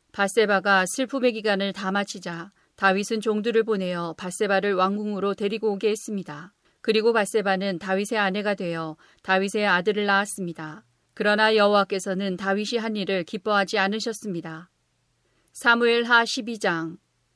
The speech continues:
여호와께서 나단을 다윗에게 보내셨습니다. 나단은 다윗에게 가서 이렇게 말했습니다. 어떤 성에 두 사람이 있었습니다. 한 사람은 부자였고 다른 사람은 가난했습니다. 부자에게는 양과 소가 아주 많았습니다.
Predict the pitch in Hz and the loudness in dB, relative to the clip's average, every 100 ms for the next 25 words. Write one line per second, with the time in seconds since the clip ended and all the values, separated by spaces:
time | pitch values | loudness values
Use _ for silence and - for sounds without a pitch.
0 | _ 196 202 208 190 202 214 196 180 185 | _ 4 6 6 4 -2 2 2 4 2
1 | 208 208 214 208 202 220 214 196 190 185 | 2 2 -2 -2 -2 0 0 0 -2 -2
2 | 220 214 226 208 202 160 156 156 - _ | -2 -4 -6 -8 -6 -6 -8 -12 -16 _
3 | _ _ 196 196 202 208 202 196 202 214 | _ _ 2 4 4 2 -2 -2 -2 0
4 | 220 208 214 190 185 175 165 196 208 226 | 0 0 -2 -4 -4 -6 -4 -2 -2 0
5 | 214 190 202 - 190 165 147 170 - _ | 0 0 0 -4 -6 -8 -10 -14 -20 _
6 | _ _ _ - 190 226 220 220 196 208 | _ _ _ 0 2 2 0 -2 -2 -2
7 | 190 220 226 220 214 214 226 220 202 180 | -4 -4 -2 -2 -2 -4 -4 -6 -8 -8
8 | 156 156 208 _ _ _ - 240 240 214 | -10 -14 -18 _ _ _ -6 -4 0 2
9 | 208 214 214 214 196 170 - 170 170 - | 2 0 -4 -2 0 -2 -4 -4 -4 -4
10 | 196 190 202 202 185 185 190 190 190 196 | -6 -4 -4 -2 -2 -2 -4 -4 -2 -2
11 | 202 208 185 160 151 202 _ _ _ _ | -4 -6 -8 -8 -12 -16 _ _ _ _
12 | - 214 220 214 208 208 208 185 185 190 | -4 2 4 4 2 0 0 2 2 2
13 | 196 208 196 175 156 180 175 202 190 208 | 2 0 -6 -6 -6 -4 -4 -2 -2 -2
14 | 208 202 175 151 156 | -6 -8 -8 -10 -14